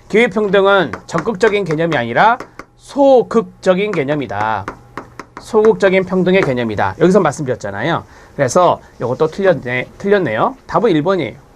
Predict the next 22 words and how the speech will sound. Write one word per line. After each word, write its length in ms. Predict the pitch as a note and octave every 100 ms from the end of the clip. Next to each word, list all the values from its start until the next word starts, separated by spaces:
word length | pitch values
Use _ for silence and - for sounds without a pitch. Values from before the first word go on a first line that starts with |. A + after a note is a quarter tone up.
| -
음. 200 | - A2+ G2 - - - - - - - - -
자, 140 | C3
밑에 300 | C#3 G#3+ C#4
있는 200 | C4+ C4
것이 160 | B3+ A#3 F#3+
복잡한 400 | G3 E3+ C#4 C4+
것이 180 | B3 F3+
있어요. 260 | F#3+ A#3+ F#3+
아우, 280 | F#3+ G#3+
아이고, 320 | G#3 G3 F#3 D#3+
귀찮아, 360 | E3 - G#3
귀찮아, 380 | D#3 D#3+ F#3 F3
어려워, 320 | C#3 E3+ G3 D#3
어려워. 340 | F#3 E3+ A2+
그런 220 | - G#3+
생각할 400 | G#3+ A3 G3+ F#3+
수 120 | A3+ F#3+
있는데 500 | C#3+ C#3 G3 C#3 - - - -
딱 180 | B3+ -
답이 320 | D#3 E3 G3+
일 160 | C#3+ C#3+
번이다. 540 | E3+ D3+ G2+ G#2 G2